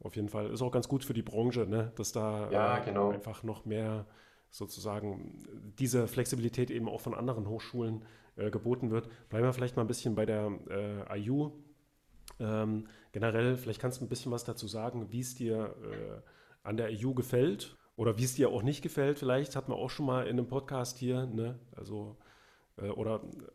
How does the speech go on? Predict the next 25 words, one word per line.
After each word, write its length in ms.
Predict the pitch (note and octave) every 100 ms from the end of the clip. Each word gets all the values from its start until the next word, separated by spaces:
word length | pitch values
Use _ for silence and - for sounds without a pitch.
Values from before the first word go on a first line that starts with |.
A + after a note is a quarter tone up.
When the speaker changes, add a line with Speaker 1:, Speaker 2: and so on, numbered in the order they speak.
| _ -
Speaker 1:
an-, 240 | - A#2+ C#3
ich 140 | C3+ -
frag 180 | B2+
mal 120 | C3+ G#2+
anders 320 | B2 C3+ B2+
ein 80 | A#2+
bisschen, 380 | B2 - A2+ A2+ - -
äh, 120 | A2+
was 140 | B2
gefällt 260 | - C3+ C3
dir 80 | C3
denn 140 | A#2+
besonders 420 | A2+ A#2+ C#3+ B2
gut 340 | B2 A#2+ - -
an 100 | G#2
der 120 | G#2
I 120 | G2+
U? 80 | G#2+
Jetzt, 200 | G#2+ A2
äh, 140 | A#2+ G2+
die 100 | G#2+
Flexibilität 680 | C#3 C3+ B2+ A#2 C#3 C#3
hatten 200 | B2 C3+ D#3
wir, 120 | D#3
ne, 200 | B2